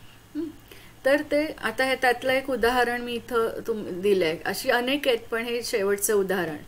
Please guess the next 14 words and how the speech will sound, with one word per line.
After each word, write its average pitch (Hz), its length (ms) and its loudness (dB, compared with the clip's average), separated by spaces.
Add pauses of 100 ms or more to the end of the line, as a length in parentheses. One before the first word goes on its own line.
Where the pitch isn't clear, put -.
(480)
की - 80 0
आपल्याकडील 240 720 2
चहाचे 226 540 2
दोन 220 320 4
मळे 202 320 2
आणि 185 180 0
सफरचंदाचा 202 1000 0 (100)
एक 226 240 -2
मळा 196 380 0
विकून 214 380 0 (580)
जे 247 140 8
दहा 233 360 4
कोटी 277 360 0
आले 226 280 4